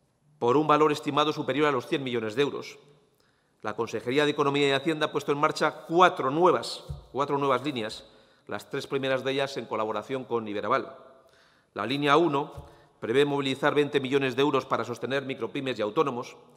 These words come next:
y se trata en este contexto del covid diecinueve de préstamos entre seis mil y cuarenta mil euros sin intereses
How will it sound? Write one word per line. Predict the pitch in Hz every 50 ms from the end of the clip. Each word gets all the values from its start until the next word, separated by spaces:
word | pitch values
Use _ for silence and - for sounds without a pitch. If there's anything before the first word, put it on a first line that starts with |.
| _ _ _ _ _ _ _ _ _ _ _ _ -
y | - 104
se | - - 110
trata | 104 147 160 160 160 143
en | 139
este | 139 - 151 -
contexto | 131 127 120 - 175 - - 151 123
del | 117 110 117
covid | 131 120 127
diecinueve | 131 123 131 135 147 160 143 131 127 123 - - - - - - - -
de | 101 107 113
préstamos | - 160 160 160 - - 156 156 156 151 -
entre | 147 135 120 127 117
seis | 120 113 107
mil | 139 165 165 156 143
y | 135
cuarenta | - 127 123 120 117 107 127 127
mil | 147 156 156
euros | 160 156 151 156 151 - - - - - - - _
sin | - - - - 202 180
intereses | 170 151 120 - 117 110 107 - - - - - - -